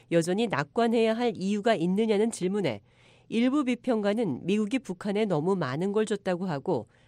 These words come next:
많은 비평가들은 충분히 주지 않았다고 말한다면서 이렇게 답했습니다. 이어 비핵화 이행 과정은 오래 걸린다는 점을 언제나 알고 있었다며 그렇게 하는 동안 반드시 위험을 낮출 필요가 있고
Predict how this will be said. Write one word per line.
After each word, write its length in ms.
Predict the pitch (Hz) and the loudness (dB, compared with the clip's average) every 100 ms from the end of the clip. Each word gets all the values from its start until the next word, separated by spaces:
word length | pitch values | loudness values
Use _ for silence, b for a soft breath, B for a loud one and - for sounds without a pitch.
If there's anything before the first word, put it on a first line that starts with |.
| _ | _
많은 400 | 135 143 175 240 | -4 0 0 2
비평가들은 760 | 247 - 214 196 180 226 143 120 | 0 0 0 0 0 -2 -2 -4
충분히 440 | - 277 277 285 | -4 -2 -2 -2
주지 300 | - 185 226 | -2 -4 -4
않았다고 540 | 143 175 214 202 185 | -2 -2 -2 -2 -2
말한다면서 760 | 180 151 143 127 120 120 151 113 b b b | -2 -2 -4 -4 -6 -6 -8 -10 b b b
이렇게 280 | 151 135 160 | -6 -4 -6
답했습니다. 800 | 165 151 139 127 120 120 110 - _ _ _ _ | -6 -6 -6 -6 -6 -6 -8 -12 _ _ _ _
이어 260 | - 202 202 | 0 2 2
비핵화 580 | - 202 226 208 - 202 | 0 2 2 2 0 0
이행 340 | 170 196 185 | 2 0 2
과정은 480 | 170 135 165 165 120 | 0 -2 -2 -2 -4
오래 300 | - 180 220 | 0 2 2
걸린다는 540 | 220 180 196 180 156 139 | 0 0 2 2 0 -2
점을 360 | 135 160 135 - | -4 -2 -4 0
언제나 440 | 151 160 165 202 | -2 0 -2 -2
알고 280 | 143 139 180 | -2 -2 -2
있었다며 600 | 147 - 170 190 156 113 b b b - | -2 -4 -2 0 0 -4 b b b -4
그렇게 320 | 214 196 233 | -2 0 0
하는 180 | 190 185 | 2 0
동안 380 | 190 208 123 | 0 0 -2
반드시 520 | 110 180 180 180 220 170 | -2 -2 0 -2 0 0
위험을 420 | 147 196 208 233 | 0 -2 0 0
낮출 340 | 190 151 - 214 | 0 -4 -4 -6
필요가 380 | - 220 220 | -2 -2 0
있고 420 | 180 127 - 131 | -2 -4 -2 -2